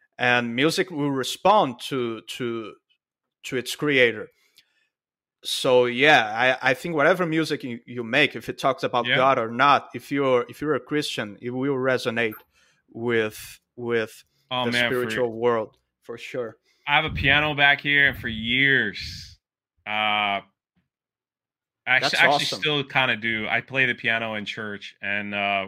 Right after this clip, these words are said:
Speaker 2: well, now I play, uh, well, it, it, it's not as normal as it used to be because of the pandemic and everything, but we used to pe-, play a lot at this nursing home.
Speaker 1: Awesome.
Speaker 2: And, uh, yeah,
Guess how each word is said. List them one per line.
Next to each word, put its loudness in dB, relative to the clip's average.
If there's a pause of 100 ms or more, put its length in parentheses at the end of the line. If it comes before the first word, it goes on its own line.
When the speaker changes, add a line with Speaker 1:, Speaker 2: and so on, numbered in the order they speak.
Speaker 2:
well, -2
now 2
I 0
play, 0 (1800)
uh, -2
well, 2 (340)
it, -4
it, 0
it's -4
not 0
as 0 (220)
normal -4
as 0
it -4
used -4
to -8
be -6
because -6
of -4
the -8
pandemic -2
and -4
everything, -6
but -6
we -6
used -8
to -10
pe-, 2 (100)
play 2
a 4
lot 0
at -2 (260)
this -12
nursing -6
home. -6 (680)
Speaker 1:
Awesome. 2
Speaker 2:
And, 4
uh, 2
yeah, 6